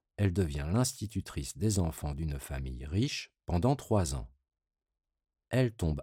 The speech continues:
amoureuse du fils aîné de la famille. Il étudie les mathématiques. Mais les parents du jeune homme ne sont pas d'accord. On ne se marie pas avec une employée de maison. Elle est contente de partir à Paris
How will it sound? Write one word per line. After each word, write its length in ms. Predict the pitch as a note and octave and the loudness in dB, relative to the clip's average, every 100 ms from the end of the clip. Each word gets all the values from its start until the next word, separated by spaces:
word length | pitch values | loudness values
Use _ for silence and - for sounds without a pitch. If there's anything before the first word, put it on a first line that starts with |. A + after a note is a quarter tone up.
| - | 2
amoureuse 680 | B2 B2 A2+ F#2+ G2+ G2+ G#2 | 6 6 6 6 6 4 -2
du 120 | D#2+ | -6
fils 360 | C#2+ A#2 G#2 - | -6 -4 -4 -2
aîné 280 | E2+ E2+ F#2+ | 0 2 2
de 100 | D#2+ | 0
la 120 | E2 | -2
famille. 560 | - D2 C#2 B1+ A1+ - _ _ _ _ - | -4 -4 -4 -6 -10 -16 _ _ _ _ -2
Il 140 | F#2 | 2
étudie 520 | A#2 - G2+ E2+ G#2 | 2 2 0 2 0
les 140 | F2+ C#2+ | 0 0
mathématiques. 880 | E2 G#2 G#2+ F#2 D#2+ - - - - _ _ _ _ _ _ | 2 0 2 2 2 -4 -16 -18 -20 _ _ _ _ _ _
Mais 320 | A2 C#3+ E3 | 2 4 6
les 140 | D3 C#3+ | 6 4
parents 360 | B2 A2 A2+ | 4 2 4
du 120 | A2 F#2 | 4 2
jeune 240 | F2+ F2+ | 4 4
homme 180 | G2+ F2+ | 4 4
ne 100 | D2+ | 0
sont 200 | - D2+ | -4 -6
pas 180 | - F2+ | -2 0
d'accord. 540 | E2 - E2 C2+ - _ _ _ - | 0 -2 -4 -4 -12 _ _ _ -2
On 140 | C#3 C#3+ | 2 4
ne 120 | D#2 | 2
se 160 | - | 0
marie 380 | C#2 D#2 A2 E2 | -2 0 2 0
pas 320 | - G2+ G2+ - | 0 -2 -2 -2
avec 320 | E2 G2+ G#2 | 0 0 0
une 160 | C#2 E2+ | 0 0
employée 460 | G#2+ - D#2+ F#2+ | 0 0 0 2
de 100 | D2 | 2
maison. 420 | C#2 D#2+ F2+ F2+ D#2 _ _ _ _ _ _ _ _ - | 0 2 2 2 -2 _ _ _ _ _ _ _ _ 0
Elle 140 | A2 | 2
est 80 | E2+ | 2
contente 520 | - A2+ - E2 - | 2 0 2 -2 -2
de 120 | D#2 | -6
partir 540 | D2 F2+ - - C#2+ C2+ | -4 -4 -6 -6 -6 -6
à 60 | |
Paris 420 | C2+ F2 E2 G2+ | -4 0 2 2